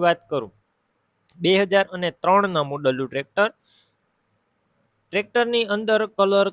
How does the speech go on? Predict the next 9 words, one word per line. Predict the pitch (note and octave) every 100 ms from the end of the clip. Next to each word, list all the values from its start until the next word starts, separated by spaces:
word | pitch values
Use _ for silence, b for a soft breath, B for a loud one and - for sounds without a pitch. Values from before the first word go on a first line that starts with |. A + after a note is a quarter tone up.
| -
કરવામાં | F3+ F3+ F3+ F3+ E3+ D#3
આવેલો | F3+ G3+ F#3 D3+
છે. | F3 E3+ E3+ - - E3+
એન્જિન, | F#3 E3+ F#3+ F#3 F#3 _ _ E3
ગેર, | E3+ F3 D3+
હાઇડ્રોલિક | D#3 D#3+ D#3+ E3 E3 D#3+
કમ્પ્લીટ | D#3+ E3 F3 E3+ D3+ -
છે. | F3 F#3+ - _ _ _ _ _ _ _ _ _ _ _ -
એન્જિન | D3+ E3 D3 D#3+